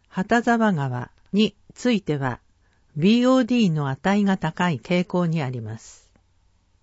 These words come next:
海域、木更津港湾区域内五地点、海ほたる近傍など三地点で測定。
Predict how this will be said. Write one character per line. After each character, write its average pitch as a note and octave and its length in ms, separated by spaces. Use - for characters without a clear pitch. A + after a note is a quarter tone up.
海 A3+ 380
域、 F#3+ 400
木 - 120
更 B3 280
津 A#3 140
港 A3+ 260
湾 A3+ 260
区 G#3+ 160
域 G#3 260
内 B2+ 300
五 G3+ 300
地 - 140
点、 C#3 360
海 G#3 300
ほ B3 160
た E3 180
る C3+ 280
近 A3+ 280
傍 G#3+ 200
な F3 160
ど C#3 200
三 A#3 320
地 - 140
点 E3 260
で B2+ 100
測 - 300
定。 B2+ 340